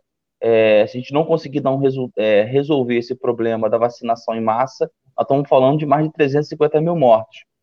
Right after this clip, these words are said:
Qual o resultado disso? É que a pandemia cada vez mais vai chegar às pessoas que ainda não chegou. Eu tô falando dos mais próximos, um irmão, pessoas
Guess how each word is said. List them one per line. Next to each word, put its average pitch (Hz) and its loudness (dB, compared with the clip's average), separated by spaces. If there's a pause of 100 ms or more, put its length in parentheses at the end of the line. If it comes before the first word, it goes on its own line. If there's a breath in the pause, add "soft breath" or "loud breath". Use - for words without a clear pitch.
(880)
Qual 170 6
o 202 4
resultado 170 2
disso? 117 -8 (540)
É 117 -6
que - 0
a 135 2
pandemia 151 0 (360)
cada 151 4
vez 143 -2
mais 143 0
vai 180 -2
chegar 147 0
às 151 -2
pessoas 151 -6
que - -10
ainda 202 0
não 202 -2
chegou. 160 -2
Eu 113 -6
tô 131 -12
falando 131 0
dos 175 -12
mais 170 -4
próximos, 120 2
um 127 -6
irmão, 127 0 (200)
pessoas 156 -8